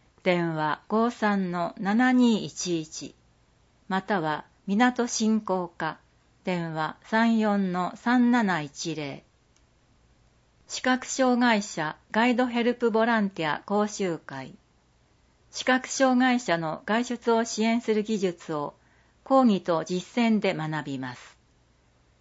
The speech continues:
七月六日木曜、七月七日金曜、全二回、十時から十五時三十分。ところ、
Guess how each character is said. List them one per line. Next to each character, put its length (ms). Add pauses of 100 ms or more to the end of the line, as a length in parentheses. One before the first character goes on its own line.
(240)
七 260
月 280
六 240
日 320 (100)
木 360
曜、 320 (480)
七 240
月 280
七 320
日 340
金 320
曜、 300 (380)
全 320
二 120
回、 340 (600)
十 220
時 140
か 140
ら 140
十 280
五 160
時 140
三 280
十 200 (180)
分。 220 (960)
と 120
こ 180
ろ、 240